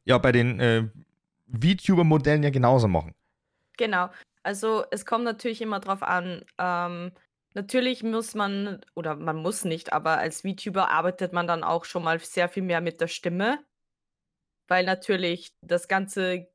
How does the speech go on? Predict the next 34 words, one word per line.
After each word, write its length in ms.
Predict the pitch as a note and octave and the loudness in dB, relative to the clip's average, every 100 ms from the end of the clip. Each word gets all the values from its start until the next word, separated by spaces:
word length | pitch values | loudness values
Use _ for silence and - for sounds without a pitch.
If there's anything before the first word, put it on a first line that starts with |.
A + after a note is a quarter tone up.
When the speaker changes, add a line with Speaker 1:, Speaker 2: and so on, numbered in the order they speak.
| _ | _
Speaker 2:
ne, 240 | - G#3+ G#3 | -6 -4 -2
Mimik, 500 | F#3+ A#3 A3+ G#3+ F#3 | -4 -4 -4 -6 -8
wie 100 | F3 | -8
du 120 | F3 | -10
gerade 320 | - D#3+ D#3+ | -4 -4 -2
meintest, 380 | D#3+ E3 G3 G3 | -6 -8 -10 -10
das 120 | G3 | -8
fehlt 300 | - G#3 G3 | -6 -4 -2
halt 260 | F#3 D#3 - - | -2 -4 -6 0
bei 80 | |
Speaker 1:
Das 80 | F3 | 2
Speaker 2:
den 60 | D#3+ | 6
Speaker 1:
fällt 120 | B2 | 4
Speaker 2:
meisten. 160 | D#3 E3 D#3 | 6 4 2
Speaker 1:
weg, 80 | D3+ | -6
das 120 | - | 0
fällt 200 | A#2 B2+ | 2 2
weg. 220 | C#3 - | 0 -2
Speaker 2:
Das 160 | F#3 - | -8 -2
fällt 280 | A3+ A#3 A3 | 0 0 0
weg, 240 | G#3+ G3+ | -4 -2
ja. 200 | F3 G3 - - - | 0 0 -4 -20 -12
Es 100 | F#3+ | -6
gibt 180 | C4 - | -4 0
zwar 160 | - G3+ | 2 2
auch 100 | G#3+ | 2
schon 220 | A#3+ A3 | -2 0
ganz 260 | G#3+ B3 | 0 0
viele, 560 | - B3+ B3 A#3+ A#3 - - _ _ _ - | -4 -2 0 0 -2 -4 -10 _ _ _ -20
die 560 | F#3+ A3 A3+ A3 A3 - | -12 -6 -4 -2 -4 -2
auch 360 | - G3+ G3+ - | -2 -2 -4 -10
tatsächlich 640 | A#3+ G3+ A3 A3 B3 - | -10 -6 -6 -4 -8 -4
eigene, 720 | G3 G3+ A3 G#3 G3+ G3+ G3+ _ - - _ _ _ - | -4 -2 -4 -4 -2 -4 -6 _ -20 -20 _ _ _ -4
also 220 | A3+ | 0